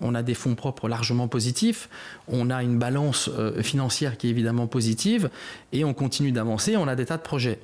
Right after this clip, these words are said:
Mais par contre, lorsqu'on regarde la conjoncture actuelle,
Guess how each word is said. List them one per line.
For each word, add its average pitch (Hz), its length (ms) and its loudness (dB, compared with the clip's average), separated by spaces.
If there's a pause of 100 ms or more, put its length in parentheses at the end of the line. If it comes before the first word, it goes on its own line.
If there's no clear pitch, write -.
(140)
Mais 120 100 0
par 107 220 -6
contre, 254 180 2
lorsqu'on 165 240 0
regarde 151 220 0
la 117 100 -2
conjoncture 139 540 0
actuelle, 120 420 -2